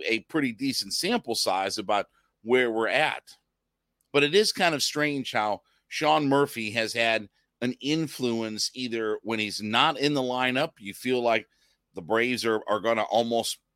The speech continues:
guaranteed to win. And then when he's in the lineup, if he's producing, the Braves will win.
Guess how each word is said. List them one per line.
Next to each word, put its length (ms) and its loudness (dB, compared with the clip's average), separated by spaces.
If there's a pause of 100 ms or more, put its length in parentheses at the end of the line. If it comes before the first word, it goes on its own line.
guaranteed 600 0
to 60 -4
win. 480 -2 (560)
And 100 0
then 180 2
when 120 0
he's 340 -4
in 180 2
the 80 0
lineup, 540 2 (300)
if 220 -4
he's 180 -2
producing, 840 0 (420)
the 80 -2
Braves 380 2
will 280 6
win. 360 -4